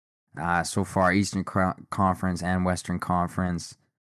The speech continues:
Uh, so we got actually the, in the Eastern Conference, we got the Bucks, who are seven and oh, the only undefeated team, uh, left.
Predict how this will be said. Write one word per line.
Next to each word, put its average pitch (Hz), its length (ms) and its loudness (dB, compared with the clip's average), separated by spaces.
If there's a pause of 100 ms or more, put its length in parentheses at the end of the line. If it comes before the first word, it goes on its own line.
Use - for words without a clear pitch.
(160)
Uh, 82 420 -4
so - 140 -10
we 104 60 2
got 107 200 6
actually 101 280 -2
the, 90 260 -4
in 92 180 -2
the 101 60 0
Eastern 120 320 4
Conference, 90 360 0
we 90 40 -6
got 92 100 0
the 87 60 -6
Bucks, 95 440 2
who 90 100 -4
are 87 60 -2
seven 92 300 0
and 90 160 0
oh, 90 240 4 (400)
the 95 100 2
only 110 260 6
undefeated 92 540 0
team, 87 420 -4 (540)
uh, 78 240 -6
left. 87 480 0